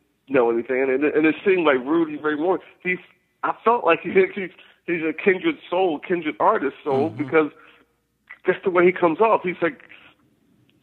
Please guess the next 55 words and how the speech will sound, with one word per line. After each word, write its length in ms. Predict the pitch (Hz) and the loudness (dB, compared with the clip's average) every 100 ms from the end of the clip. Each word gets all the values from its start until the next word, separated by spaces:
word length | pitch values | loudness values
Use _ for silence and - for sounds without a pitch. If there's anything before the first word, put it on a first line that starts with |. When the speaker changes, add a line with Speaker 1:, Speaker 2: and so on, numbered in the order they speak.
| - | -12
Speaker 1:
he's 200 | - - - | -10 -8 -6
surprised 540 | 170 - 220 233 170 | -4 2 4 4 2
that 120 | 147 127 | -2 -4
he, 240 | 135 127 - | -8 -12 -10
somebody 300 | 160 151 147 | -4 -2 0
wants 200 | 143 139 | -4 -6
to 80 | 143 | -6
filter 340 | - 233 117 | 0 0 0
him 260 | 107 92 90 _ | -8 -10 -12 _
or 160 | 117 127 | -4 0
edit 200 | 175 202 | 2 0
Speaker 2:
Mm-hmm. 80 | 135 | -2
Speaker 1:
him. 140 | 90 - _ _ | -8 -14 _ _
Speaker 2:
Right, 220 | 131 123 113 | 0 0 2
right. 320 | 120 247 95 | 0 0 -2
Speaker 1:
Surprised. 60 | 110 | -8
Like, 120 | 104 | -10
"What? 300 | - - - | -4 -2 -2
What? 320 | - 285 - - | -2 -2 -2 -10
I'm 100 | - | -8
Rudy 200 | 170 254 | -4 -2
Ray 140 | 208 | 0
Moore." 300 | 220 285 320 - _ _ _ _ - _ | 0 0 -2 -6 _ _ _ _ -20 _
And 160 | 120 131 | -2 0
he, 220 | 151 147 | -2 -4
and, 100 | 143 | -2
and 300 | 151 - 143 | -2 0 -2
he, 160 | 147 147 | -2 -4
and, 220 | - 143 | -2 -2
um, 240 | 135 139 135 | 2 2 2
I've 120 | 170 | 0
seen 140 | 240 226 | -2 -8
some 140 | - 135 | -6 -2
interviews 400 | 135 117 120 110 | -2 -4 -6 -6
of 80 | 117 | -4
him. 200 | 139 160 | -4 -4
It's 80 | 143 | -6
just 80 | 143 | -6
like 140 | 147 143 | -8 -6
he, 160 | 143 135 - _ | -6 -8 -14 _
he 140 | 160 151 | 0 4
loved 240 | 151 156 | 4 2
the 60 | 160 | -4
Chitlin 400 | - 214 170 160 | -4 -4 -4 -4
Circuit 340 | 131 123 151 | -4 -4 -8
because 260 | 147 156 143 | -6 -4 -4
it's 100 | 139 | -2
like 120 | 139 | -4
nobody, 500 | 135 135 139 143 135 - - _ _ _ _ _ _ - - _ - | -2 0 0 0 -4 -12 -20 _ _ _ _ _ _ -20 -20 _ -2
from 200 | 156 143 | 0 0
some 140 | 165 | -2
of 60 | 151 | 0
the 80 | 127 | 0
interviews 320 | 143 123 123 | 0 -2 -4
I've 80 | 120 | -4